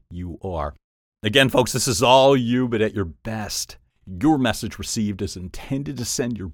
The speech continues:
best message and to find your true business voice.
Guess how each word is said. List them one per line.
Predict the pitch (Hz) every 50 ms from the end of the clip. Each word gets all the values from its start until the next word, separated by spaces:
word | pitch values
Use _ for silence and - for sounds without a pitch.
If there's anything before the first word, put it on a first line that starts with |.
| _ _ -
best | - 120 131 - - -
message | 135 127 127 123 - - 143 127 - - - _ _ _ _ -
and | 127 127 110
to | 120
find | - - _ _ _ _ - 143 135 139 143 143 147 135
your | 123 127 113
true | - - - - - - 113 107 107 104 104 104 - _ -
business | - 95 78 - - 76 67 67 -
voice. | - - 65 52 52 - - -